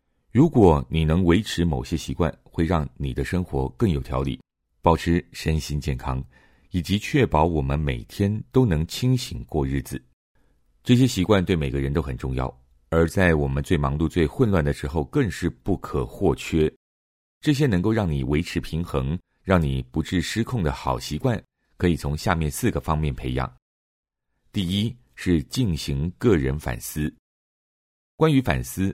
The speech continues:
每个人的做法可能都不一样。对有信仰的人来说，也许是祷告或是研读经文。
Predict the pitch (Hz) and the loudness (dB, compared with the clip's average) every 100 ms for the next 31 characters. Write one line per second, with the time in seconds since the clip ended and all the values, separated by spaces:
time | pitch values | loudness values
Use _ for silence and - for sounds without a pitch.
0 | - - 78 76 73 76 - 98 69 64 | -4 0 2 2 2 -2 -2 -2 0 -4
1 | - 65 62 69 110 110 80 62 76 65 | -6 -6 -4 -4 -4 -2 -2 0 -2 -2
2 | - _ _ _ _ - 95 76 71 98 | -8 _ _ _ _ 2 4 4 2 0
3 | 78 67 67 69 67 69 85 87 - _ | 0 0 0 0 -2 -2 0 0 -2 _
4 | - 98 78 60 76 71 62 - 98 - | -2 -2 -2 -2 0 0 -2 0 2 2
5 | - 80 76 65 71 76 71 87 87 76 | 0 -4 -2 -2 -2 -2 -2 0 0 0
6 | 65 82 | 0 -2